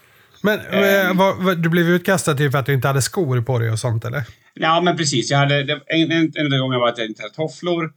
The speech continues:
Speaker 2: Nej, att jag hade tofflor. Eh, och en annan gång var ju desto värre, för att då,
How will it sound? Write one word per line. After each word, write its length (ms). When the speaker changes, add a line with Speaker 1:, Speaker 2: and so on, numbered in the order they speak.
Speaker 2:
Nej, 180
att 120
jag 80
hade 160
tofflor. 480
Eh, 300
och 160
en 140
annan 320
gång 260
var 160
ju 160
desto 280
värre, 340
för 80
att 100
då, 240